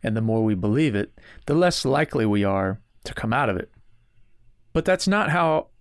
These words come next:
I want this conversation to go today. I want to talk about some things that I learned in my attempt to train my children in such a way that they stop using that word. Are we perfect at it?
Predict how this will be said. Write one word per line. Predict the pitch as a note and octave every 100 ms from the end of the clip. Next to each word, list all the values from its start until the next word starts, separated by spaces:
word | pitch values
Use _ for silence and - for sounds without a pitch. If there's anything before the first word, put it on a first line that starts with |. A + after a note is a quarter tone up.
| -
I | C#3
want | C#3+ C#3 C3+
this | B2+ -
conversation | C3+ B2 A2+ B2 A2+ G#2+
to | C3
go | D3 E3
today. | - - - - - - - - - -
I |
want | D#3 B3
to | G3
talk | D3+ D3 -
about | A#2+ - -
some | A2+
things | - G#2+ G2+ G2 F#2+ - - - - - - - -
that | C3 A#2 - _ - - - _
I | - C#3+
learned | D#3+ D#3 D3+ B2+ B2 C3+ - - _ _ -
in | C#3 C#3+
my | C#3
attempt | D3 - A#2 - -
to |
train | - B2+ B2+ B2+
my | A#2
children | A2 - - A2+ A2
in | B2+
such | - - D3
a |
way | A2 G2 G2 G#2+ - - -
that | - D3
they | D#3 C#3+
stop | - - E3 -
using | C3+ C3+ A#2+ B2 A2
that | G2+ A2+
word. | G2+ F2+ - - - _ - - -
Are | D3+
we | D3 C#3
perfect | D#3 E3+ D#3 D3
at | C#3+ D3+
it? | D#3